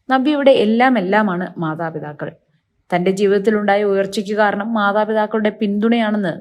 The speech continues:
നവ്യ പലപ്പോഴും പറയാറുണ്ട്. കലാരംഗത്ത് നവ്യ ശോഭിക്കണമെന്നത് ഇവരുടെ വലിയ ആഗ്രഹമായിരുന്നു.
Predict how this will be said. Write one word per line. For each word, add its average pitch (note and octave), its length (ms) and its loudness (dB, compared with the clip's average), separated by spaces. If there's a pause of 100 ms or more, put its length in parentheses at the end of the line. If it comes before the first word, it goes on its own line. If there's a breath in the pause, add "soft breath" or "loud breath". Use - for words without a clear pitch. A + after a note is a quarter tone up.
നവ്യ G3+ 240 -2
പലപ്പോഴും G#3+ 680 2
പറയാറുണ്ട്. E3 640 -4 (760 soft breath)
കലാരംഗത്ത് C#4 680 4
നവ്യ B3 220 2
ശോഭിക്കണമെന്നത് A3 920 -2 (240)
ഇവരുടെ C4 360 2
വലിയ F#3+ 280 2 (100)
ആഗ്രഹമായിരുന്നു. F3 840 -2